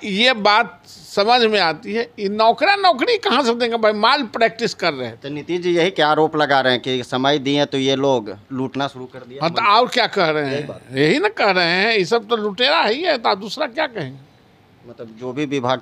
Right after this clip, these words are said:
Speaker 2: था लूटने के लिए।
Speaker 1: हाँ, तो अच्छा, एक आदमी सब पाँच को, सात को विभाग काहे ला रखेगा भाई? कारण उस विभाग का आउटपुट क्या है? सि-, आ, स्वास्थ्य विभाग में क्या कर दिए?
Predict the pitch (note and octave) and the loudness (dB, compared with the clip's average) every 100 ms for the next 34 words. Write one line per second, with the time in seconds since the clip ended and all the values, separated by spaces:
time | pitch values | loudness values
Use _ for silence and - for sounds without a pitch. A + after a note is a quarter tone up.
0 | B2 A#2+ A2+ A2+ A2+ F#2+ F#2 - _ - | -4 -8 -8 -14 -18 -20 -20 -20 _ -10
1 | - E3+ C#4+ A#3+ - B3+ C4 C#4+ C4+ B3+ | -6 -2 0 0 0 0 2 2 2 0
2 | C4+ C4+ - C4 A#3+ - A#3 A#3 G#3+ B3 | 0 -2 2 2 0 -4 -4 -2 -4 0
3 | C#4 - A#3+ A#3 A#3 A3+ A#3 F#3+ A#3 - | 0 2 0 0 -6 -4 -2 0 -2 -2
4 | G#3+ B3 F#3+ E3 E3 D3 C#3+ F3 C#4 _ | -2 0 -2 -2 -6 -6 -4 -6 -6 _
5 | _ _ _ _ _ _ _ _ _ _ | _ _ _ _ _ _ _ _ _ _
6 | _ - D#3+ F3+ A3 C#4 _ _ _ _ | _ -6 -2 -2 -2 -8 _ _ _ _
7 | _ _ _ _ _ _ _ F3 F3 F3 | _ _ _ _ _ _ _ -2 0 0
8 | F#3 G3 G#3+ G3+ F#3+ F3 B3+ - G#3+ G3+ | 2 2 2 2 2 -2 -14 -4 0 0
9 | G#3+ C#4 _ _ _ _ _ _ _ _ | -2 -6 _ _ _ _ _ _ _ _
10 | _ _ _ _ - - G#3 - - F#3 | _ _ _ _ -8 -4 -4 -6 -10 -2
11 | G3+ F3+ - A3 A3 - G#3 G3+ F#3+ G#3+ | 0 0 0 4 2 2 -2 0 2 0
12 | G3+ G#3+ F3+ A3+ - E3+ D3+ D#3+ A3 | 0 -2 2 0 0 -4 -4 -6 -6